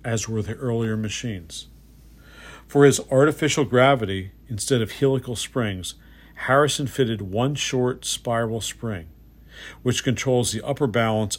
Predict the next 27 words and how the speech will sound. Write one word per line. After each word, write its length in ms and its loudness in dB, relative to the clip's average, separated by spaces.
only, 380 -2
and 320 -4
a 100 -2
thirty-second 1200 2
remontoire 760 2
was 200 -4
fitted 340 -4
to 120 -10
provide 500 -2
uniform 580 -2
power 360 -4
supply, 500 -8
and 140 6
the 60 2
machine 420 2
runs 360 2
without 340 0
lubrication, 800 -6
as 360 0
with 220 -8
previous 480 -2
timekeepers. 960 -8
H 280 0
three, 440 -2
like 240 -4
H 280 -4
two, 340 -2